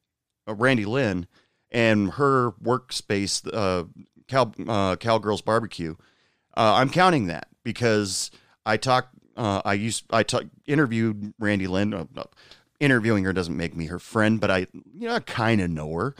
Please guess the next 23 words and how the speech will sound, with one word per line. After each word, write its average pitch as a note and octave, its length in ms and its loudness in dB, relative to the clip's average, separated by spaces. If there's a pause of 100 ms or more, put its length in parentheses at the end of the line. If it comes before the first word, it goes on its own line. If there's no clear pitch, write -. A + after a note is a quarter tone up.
(360)
and A#2 580 0
I G#2+ 120 2
respect G2+ 600 -2
her G#2+ 380 -2
and G#2+ 300 0
her C#3+ 180 0
bar D#3+ 340 -2
because F#2 600 -6
she - 180 -4
made C3+ 180 0
it D3 80 -8
sound C3 420 -2
like A2+ 180 -2
an A2 60 2
awesome B2 280 0
place, C#3 400 -4 (460)
and A2+ 360 4
I A2+ 120 4
hope B2+ 200 2
to B2+ 60 -6
visit C#3 300 -2
there D#2+ 120 -4
someday. D#2+ 480 -4